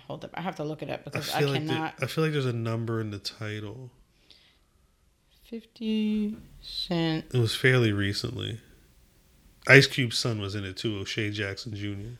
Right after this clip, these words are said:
Speaker 1: Den of Thieves?
Speaker 2: Den of Thieves. That was, that felt like a new school Heat,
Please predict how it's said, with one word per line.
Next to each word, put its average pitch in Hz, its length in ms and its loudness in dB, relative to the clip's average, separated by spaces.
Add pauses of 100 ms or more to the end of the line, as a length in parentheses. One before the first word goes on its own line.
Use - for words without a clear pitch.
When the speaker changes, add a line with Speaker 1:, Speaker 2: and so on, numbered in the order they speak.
(880)
Speaker 1:
Den 170 160 0
of 170 100 -4
Thieves? 185 380 -4
Speaker 2:
Den 143 360 8
of 139 120 6
Thieves. 131 880 2 (280)
That 151 220 10
was, 156 140 6
that 165 200 12
felt 156 380 8
like 135 240 6
a 127 40 2
new 135 240 2
school 123 400 0
Heat, 117 480 -4